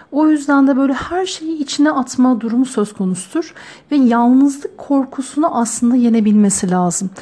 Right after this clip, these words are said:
Yani korkularına rağmen bu hayatta aslında biraz yalnız kalmayı göze alabiliyor mu? Biraz hayat hikayesi Şiron Koç arkadaşlarım için bu olacaktır.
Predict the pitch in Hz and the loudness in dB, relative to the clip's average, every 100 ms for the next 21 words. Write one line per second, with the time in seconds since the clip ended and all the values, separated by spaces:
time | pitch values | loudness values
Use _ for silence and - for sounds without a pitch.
0 | - - 220 226 226 - 233 233 262 262 | -20 -6 0 0 0 0 0 2 0 4
1 | 269 294 392 311 269 254 262 294 311 302 | 4 4 2 2 2 2 0 -2 -2 0
2 | 262 240 - 202 185 185 - 185 226 - | 0 -2 -6 -6 -6 -6 -6 -6 -6 -8
3 | - - - 247 277 269 240 269 285 277 | -16 -10 -4 0 0 0 2 4 2 0
4 | - 240 226 208 196 208 262 - - - | -2 -4 0 0 0 -2 -6 -12 -18 -6
5 | 220 226 247 240 220 240 254 233 208 262 | -2 0 0 0 0 0 2 2 0 -4
6 | - - - 370 311 - 294 294 - 254 | -12 -10 -2 0 0 0 -2 -4 -4 -2
7 | 226 214 214 254 262 - 285 262 254 - | 0 -2 -4 -6 -6 -8 -2 0 -2 -4
8 | 262 240 226 214 208 - 202 190 190 220 | -4 -4 -4 -4 -4 -6 -6 -6 -6 -6
9 | 185 165 156 165 - - - - | -4 -6 -10 -14 -14 -18 -20 -20